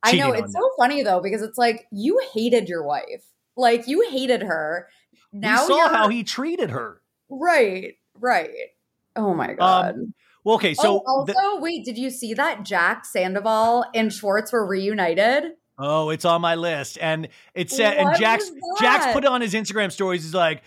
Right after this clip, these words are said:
Speaker 2: "Ti-, time to get the band back together." And I was like, "No, no, like, let's consider this nirvana. It's never happening again." Do not, like, what kind of horcrux, what kind of curse? They, they hung out, guys, the night before Thanksgiving, I believe,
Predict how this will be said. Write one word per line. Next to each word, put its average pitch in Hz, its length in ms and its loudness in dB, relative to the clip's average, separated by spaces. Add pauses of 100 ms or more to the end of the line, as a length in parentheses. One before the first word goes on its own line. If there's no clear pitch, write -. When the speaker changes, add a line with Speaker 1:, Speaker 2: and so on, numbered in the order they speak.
(180)
Speaker 2:
"Ti-, 190 480 0
time 170 260 0
to 175 60 -4
get 151 160 -6
the 170 60 -4
band 151 340 -2
back 185 180 0
together." 233 420 0
And 254 120 2
I 185 80 2
was 233 120 -4
like, 220 220 -2 (240)
"No, 269 720 2 (240)
no, 226 580 2
like, 180 220 2
let's 262 200 -2
consider 302 380 -4
this 247 240 -4
nirvana. 185 680 0
It's 165 180 -8
never 220 300 0
happening 190 420 2
again." 139 500 -4
Do 185 160 -2
not, 226 140 -4
like, 214 140 -2
what 294 180 0
kind 349 180 -2
of 214 100 0 (120)
horcrux, 185 560 -2 (220)
what 247 120 -8
kind 370 140 -2
of - 140 -10
curse? 262 560 2 (240)
They, 240 180 0
they 220 200 2
hung 285 280 0
out, 269 220 2
guys, 151 340 2
the 165 100 -2
night 175 240 0
before 220 300 0
Thanksgiving, 185 640 -2
I 135 100 0
believe, 135 460 -6